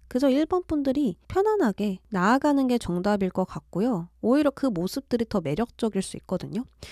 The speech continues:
그리고 연애에 노력하고 싶으신 분들은 나를 위한 조언과 별로 다를 게 없어요.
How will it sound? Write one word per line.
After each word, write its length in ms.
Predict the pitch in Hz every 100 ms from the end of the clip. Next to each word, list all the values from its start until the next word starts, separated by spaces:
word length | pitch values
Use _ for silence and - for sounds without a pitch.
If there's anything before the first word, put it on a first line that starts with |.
| - -
그리고 260 | 220 226
연애에 400 | 196 156 254 320
노력하고 480 | 240 185 220 233 214
싶으신 460 | 220 - 202 - 165
분들은 460 | 139 147 247 240 - - -
나를 440 | 190 175 262 311
위한 320 | 285 254 226
조언과 680 | 208 180 170 165 170 214 175 -
별로 240 | 180 170
다를 320 | - 170 226
게 160 | 240 170
없어요. 320 | - - 151